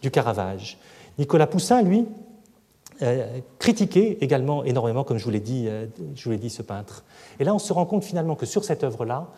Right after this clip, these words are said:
il a essayé de faire d'autres choses. Il a essayé de tenir compte de la couleur dans ses réflexions sur une surface métallique, peut-être comme jamais aucun artiste n'avait tenté de le faire auparavant, et ainsi aborder encore autrement cette couleur.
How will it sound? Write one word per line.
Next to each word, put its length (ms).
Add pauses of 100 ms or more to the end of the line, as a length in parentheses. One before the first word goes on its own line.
(640)
il 120
a 40
essayé 180
de 60
faire 120
d'autres 260
choses. 440
Il 160
a 20
essayé 260
de 120
tenir 440
compte 140
de 80
la 100
couleur 420
dans 220
ses 240
réflexions 720 (240)
sur 240
une 60
surface 400
métallique, 560 (220)
peut-être 420
comme 200
jamais 280
aucun 340
artiste 480
n'avait 240
tenté 380
de 40
le 60
faire 460 (180)
auparavant, 560 (320)
et 180
ainsi 460
aborder 480
encore 320
autrement 460
cette 220
couleur. 420